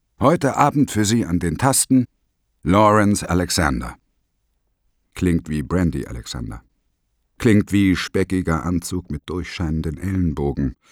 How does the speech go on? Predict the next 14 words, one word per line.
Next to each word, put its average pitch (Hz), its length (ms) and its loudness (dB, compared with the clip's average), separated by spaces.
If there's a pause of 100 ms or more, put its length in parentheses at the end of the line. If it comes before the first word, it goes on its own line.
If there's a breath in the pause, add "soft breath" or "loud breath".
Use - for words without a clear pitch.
(160 soft breath)
Klingt 135 340 4
wie 127 300 2
gescheiterte 117 680 -2
Existenz. - 720 -10 (500)
Klingt 95 240 0
erbärmlich. 101 640 -2 (520)
Und 98 180 0
wie 107 120 2
alles, 104 600 2 (200)
was 90 180 -2
ich 76 140 -8
nicht 87 320 -4
sein 60 320 -10
will. 62 200 -16